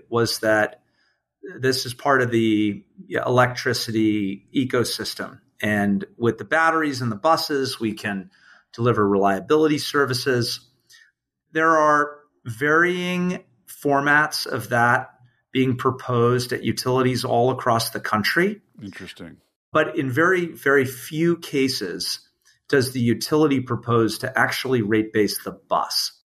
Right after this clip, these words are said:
Speaker 2: Mm.
Speaker 1: And so Dominion was challenged by policymakers in Virginia. And the policymakers ended up saying, "You cannot do this in any sort of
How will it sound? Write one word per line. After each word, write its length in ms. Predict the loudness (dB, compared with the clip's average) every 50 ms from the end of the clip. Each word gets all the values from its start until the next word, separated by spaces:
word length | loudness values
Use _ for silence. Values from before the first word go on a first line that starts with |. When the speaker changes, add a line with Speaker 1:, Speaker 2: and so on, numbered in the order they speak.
| _ -4
Speaker 2:
Mm. 480 | -2 0 2 2 2 2 0 -2 -6 -10 _ _ _ _ _ _ -6
Speaker 1:
And 120 | -4 -4 -2
so 180 | 0 0 0
Dominion 580 | 2 2 0 0 2 0 0 0 0 0 0 2
was 180 | 0 0 -2
challenged 960 | -4 -8 -8 -6 -4 -2 0 0 2 2 0 0 -2 -4 -6 -8 -8 -8 _
by 640 | 0 2 2 4 4 4 4 2 2 2 0 -2 -4 -8 _ _ _ _
policymakers 1040 | -6 0 2 2 2 2 0 -2 -2 -2 0 2 2 0 0 0 0 0 0 0 -2
in 120 | -4 -4
Virginia. 720 | -2 -4 -6 -2 -2 -2 0 0 -2 -2 -4 -8 -12 -14 -18 _ _ _ _ _ _ _ _ _ _ _ -8
And 500 | -4 -2 0 0 0 0 -2 -4 -6 -8 -10 _ _ _ _ _ -4
the 180 | -2 -2 0 0
policymakers 1040 | 2 2 4 2 2 0 -2 0 2 2 2 2 2 2 2 2 0 -4 -8 -10 -12 _ _ _ _ _ _ -6 -2
ended 260 | 0 2 2 2 2
up 160 | 2 2 0 -2
saying, 460 | -2 0 0 2 2 0 -2 -4 -6 -10 -20 -20 -20 _ _ _ _
"You 180 | -2 2 2 2
cannot 340 | 2 2 2 2 2 0 2
do 140 | 0 -2
this 460 | 0 0 -4 -4 -6 -8 -8 -10 _ _ -4
in 340 | 0 2 2 2 0 -2 -2
any 200 | -2 0 0 0
sort 240 | 0 0 0 0 0
of 160 | 0 -2 -4